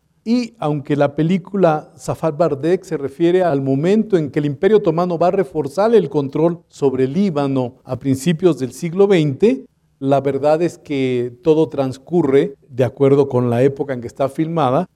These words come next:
como si las cosas fuesen menos graves de lo que realmente fueron. El pretendiente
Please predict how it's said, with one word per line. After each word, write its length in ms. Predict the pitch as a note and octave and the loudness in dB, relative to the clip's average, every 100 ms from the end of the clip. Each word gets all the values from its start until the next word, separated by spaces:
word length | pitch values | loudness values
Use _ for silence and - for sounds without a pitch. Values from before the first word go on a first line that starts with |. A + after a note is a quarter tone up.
| _ _ | _ _
como 220 | - B2 | -6 -4
si 460 | A#2+ C3+ A#2+ A#2+ A#2 | -4 -6 -8 -10 -6
las 240 | A#2+ A#2+ | -2 -2
cosas 300 | - B2+ C#3+ | -4 -8 -10
fuesen 460 | - C#3 C3+ C3+ B2+ | -2 -2 0 -4 -2
menos 360 | D#3 D3+ A#2+ | 0 0 -2
graves 520 | A#2 B2+ B2+ C3 C3 - _ _ - | -2 0 2 2 0 -4 _ _ -6
de 160 | A2+ | 0
lo 160 | A#2+ A2+ | 2 0
que 120 | - | 0
realmente 800 | A#2+ B2 B2 A#2+ A#2 - A#2+ A2 | 2 2 2 -2 -4 -2 -2 -2
fueron. 460 | - A#2 F#2+ G2 G2+ _ _ _ _ _ _ _ _ _ - | -4 -6 -6 -12 -18 _ _ _ _ _ _ _ _ _ -8
El 120 | B2 | -6
pretendiente 1200 | - B2+ C3 C3+ C3+ D#3 D#3+ D#3+ - D#3+ C#3+ C3+ | -2 -2 0 -2 0 2 2 0 2 2 2 -2